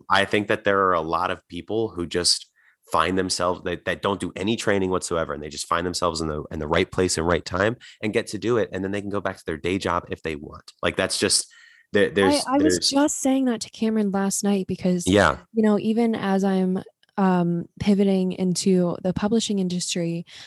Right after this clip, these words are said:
Speaker 1: Right.
Speaker 2: I still, I, like, I still feel like I identify as a performer. Like, it's, it,
Speaker 1: Yeah.
Speaker 2: that, that's not gonna leave my body, and this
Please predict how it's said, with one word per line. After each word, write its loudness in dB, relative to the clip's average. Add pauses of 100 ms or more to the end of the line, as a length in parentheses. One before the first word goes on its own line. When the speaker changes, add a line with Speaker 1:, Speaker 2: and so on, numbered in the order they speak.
(140)
Speaker 1:
Right. 2
Speaker 2:
I 4
still, -2 (200)
I, -8
like, 2
I 2
still 2
feel 0 (840)
like 0
I 0
identify -4
as 0
a -10
performer. -4
Like, -2
it's, -12
it, 0
Speaker 1:
Yeah. 4
Speaker 2:
that, -4
that's -2
not -2
gonna -2
leave -6
my -2
body, -4
and -6 (120)
this -4